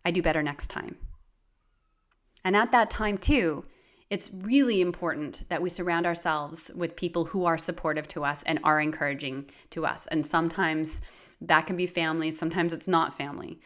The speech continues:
Sometimes that's friends, sometimes it's not friends. Sometimes it's teachers, sometimes not. But to know who are those people in your life that when you have a bad day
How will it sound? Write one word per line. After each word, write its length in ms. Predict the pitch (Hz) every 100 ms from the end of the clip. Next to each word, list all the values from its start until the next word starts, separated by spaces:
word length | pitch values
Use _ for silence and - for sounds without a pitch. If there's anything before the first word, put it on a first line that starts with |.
| - - -
Sometimes 500 | - 175 185 170 165
that's 240 | 170 156
friends, 400 | - 170 170 175
sometimes 400 | 175 170 170 170
it's 160 | 165 -
not 280 | 175 165 -
friends. 240 | 135 131
Sometimes 360 | 160 151 156 160
it's 100 | -
teachers, 400 | - 160 170 160
sometimes 440 | 160 160 143 143
not. 360 | 151 143 - - - - - - - _ _ _ _ _ _ _ -
But 180 | 190 185
to 80 | 185
know 320 | 185 185 175
who 200 | - 190
are 100 | 190
those 200 | 185 170
people 320 | - 190 185
in 120 | 175 175
your 160 | 160
life 600 | 156 156 151 139 - - -
that 140 | 160
when 140 | 170 170
you 80 |
have 200 | 170 180
a 60 | 165
bad 280 | 160 156 147
day 460 | 160 143 147 151